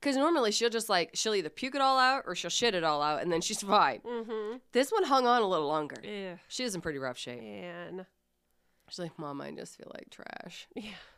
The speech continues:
Speaker 1: Like, "I'm sorry, dude. I don't even know what to do for you. You want me to run you a hot bath or something?" She's like, "No, I'll probably throw up in it." <laughs>
Speaker 2: Oh.
Speaker 1: Damn.
Speaker 2: So are you, like, the coddly mom, or are you the, like, toughen up mom when they're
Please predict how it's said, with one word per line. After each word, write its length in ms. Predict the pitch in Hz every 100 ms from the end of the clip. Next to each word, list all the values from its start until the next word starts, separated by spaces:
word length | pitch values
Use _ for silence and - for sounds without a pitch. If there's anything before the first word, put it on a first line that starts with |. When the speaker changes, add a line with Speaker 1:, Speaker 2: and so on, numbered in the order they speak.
| _
Speaker 1:
Like, 100 | -
"I'm 100 | 294
sorry, 400 | 269 320 302 285
dude. 220 | 262 254
I 120 | 254 254
don't 120 | 240
even 200 | 233 226
know 120 | 240
what 220 | 254 269 262
to 60 |
do 240 | 240 262 302
for 260 | 254 214
you. 420 | 190 185 185 202 226
You 80 | 262
want 120 | 262
me 80 | 277
to 60 | 262
run 120 | 233
you 80 | 240
a 60 |
hot 200 | 247 220
bath 260 | 208 214 233
or 80 | 254
something?" 380 | 262 254 262 277
She's 160 | 285
like, 160 | 214 202
"No, 160 | 190
I'll 100 | 190
probably 320 | - - 104 -
throw 280 | - 95
up 160 | 87 -
in 80 | 123
it." 220 | 120 285 -
<laughs> 40 |
Speaker 2:
Oh. 1160 | 269 294 285 294 285 285 277 277 269 269 262 254
Speaker 1:
Damn. 520 | 262 285 277 262 262 302 _ - - -
Speaker 2:
So 80 | 254
are 140 | 262 262
you, 180 | 269
like, 180 | 262 247
the 100 | 233
coddly 480 | 220 226 208 220 226
mom, 320 | 226 226 233
or 80 | 233
are 80 | 208
you 260 | 196 196 196
the, 240 | 185 180
like, 320 | 180 180 - -
toughen 340 | 208 180 -
up 180 | 180 -
mom 120 | 175
when 140 | 185
they're 100 | 202